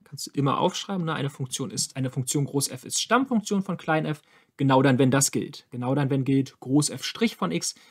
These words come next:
gleich f von x. Also eine Funktion, die abgeleitet gerade f ergibt. Ja? Also klein f. Klein f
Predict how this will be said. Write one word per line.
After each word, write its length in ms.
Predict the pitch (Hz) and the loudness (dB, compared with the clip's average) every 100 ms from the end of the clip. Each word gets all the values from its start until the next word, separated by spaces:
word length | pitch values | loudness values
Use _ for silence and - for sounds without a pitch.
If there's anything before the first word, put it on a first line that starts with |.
| _ _ | _ _
gleich 220 | 220 220 | -2 -2
f 120 | - | -4
von 160 | - - | -8 -14
x. 220 | - - | -14 -12
Also 160 | 127 131 | -10 -8
eine 100 | 131 | -8
Funktion, 560 | - 123 - 233 269 - _ _ | -10 -6 0 0 0 -4 _ _
die 160 | 185 - | -6 0
abgeleitet 840 | 302 - 147 120 117 - 294 - _ _ _ _ _ _ _ _ _ _ _ - | 0 0 -2 -2 -2 -2 -4 -4 _ _ _ _ _ _ _ _ _ _ _ -12
gerade 380 | 127 113 - | -10 -4 -2
f 140 | 226 - | -2 -2
ergibt. 380 | - - - _ _ _ _ _ _ _ _ _ _ - | -10 -20 -20 _ _ _ _ _ _ _ _ _ _ -8
Ja? 140 | 247 285 _ _ _ - - _ _ _ _ _ _ _ - | -8 -8 _ _ _ -18 -18 _ _ _ _ _ _ _ -18
Also 160 | - | -16
klein 280 | - 131 127 | -6 -6 -6
f. 220 | - - _ _ _ _ _ _ _ _ - | -10 -18 _ _ _ _ _ _ _ _ -8
Klein 280 | - 180 202 | -2 0 2
f 300 | 277 - | 0 -2